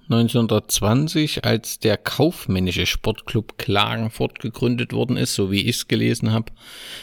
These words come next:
ganz offensichtlich von zahlreichen Geschäftsleuten, äh, der Stadt. Und die Vereinsfarben waren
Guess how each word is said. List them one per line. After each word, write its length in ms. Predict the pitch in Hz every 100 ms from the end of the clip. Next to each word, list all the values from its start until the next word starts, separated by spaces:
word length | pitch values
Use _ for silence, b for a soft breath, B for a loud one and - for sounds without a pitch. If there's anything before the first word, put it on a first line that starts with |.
| B
ganz 200 | 107 98
offensichtlich 560 | 107 101 95 - 110 -
von 160 | 101
zahlreichen 600 | - 101 98 101 90 95
Geschäftsleuten, 1160 | 90 - 151 - - - - 90 90 - 120 117 - B B B B B -
äh, 260 | 101 98
der 160 | 98 104
Stadt. 360 | - 120 123 -
Und 460 | 123 139 180 - -
die 80 | 127
Vereinsfarben 1040 | - - 117 131 - - 110 110 107 101
waren 320 | 104 107 101